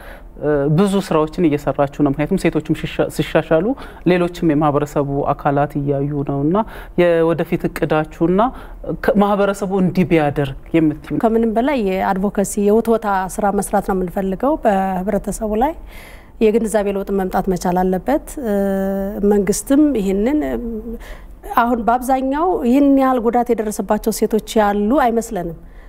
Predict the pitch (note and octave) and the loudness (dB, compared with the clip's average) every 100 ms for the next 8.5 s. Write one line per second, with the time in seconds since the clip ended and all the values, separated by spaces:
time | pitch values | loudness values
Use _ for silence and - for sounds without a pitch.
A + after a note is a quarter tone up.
0 | - - G#3 G#3+ G#3 A3 A3 G3 A3+ A#3+ | -16 -2 2 2 2 2 2 2 2 2
1 | C4 A3+ G#4 B3+ B3 A3 F#3 F3+ G#3 A3 | 0 0 -2 0 0 0 0 0 0 0
2 | G3+ F#3+ F#3 F#3+ G3+ F#3+ F#3 F#3 - F#3+ | 0 0 0 0 2 2 0 -2 -4 -6
3 | - F3 E3+ E3+ F#3 G#3 C#4 F4 - - | -2 -2 -2 -4 0 2 0 -2 -12 -18
4 | - - G#3+ G3+ F#3 A3 - C#4+ A#3+ G3 | -12 0 2 2 2 -2 0 2 2 0
5 | G3 G3 G#3+ G3 G3 G#3+ G3+ G3 F#3+ F#3 | 0 -2 -2 -2 0 0 2 2 2 0
6 | F#3+ F#3 F#3+ G3 F#3 F#3 F#3+ F#3+ F#3 G3+ | -2 -2 0 0 0 0 0 0 0 -2
7 | - D#4 F#4 - - - G3 G3 C4 A3+ | 0 0 0 -8 -16 -4 0 2 2 2
8 | A3 G#3+ A3 G3 | 0 0 -2 0